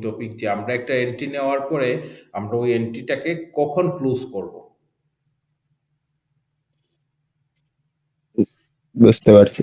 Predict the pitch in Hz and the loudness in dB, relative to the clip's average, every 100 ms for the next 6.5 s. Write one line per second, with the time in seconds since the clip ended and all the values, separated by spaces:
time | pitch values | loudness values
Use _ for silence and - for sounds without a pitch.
0 | - 87 62 - - 120 120 135 123 127 | 0 0 0 -8 -8 -6 -2 -2 0 -2
1 | 127 131 117 - - _ _ _ _ - | -6 -8 -10 -12 -20 _ _ _ _ -20
2 | _ - 143 131 147 139 139 131 123 120 | _ -10 -8 -4 0 0 0 -2 -2 -4
3 | - 117 110 113 - 117 117 107 90 - | 0 0 0 -4 -8 -4 -2 -2 -6 -10
4 | - - _ _ _ _ _ _ _ 98 | -20 -20 _ _ _ _ _ _ _ -14
5 | 95 101 101 139 131 - 131 131 123 110 | -4 -4 -2 -2 -2 -2 0 0 0 -2
6 | 101 87 - - - | -4 -6 -8 -16 -20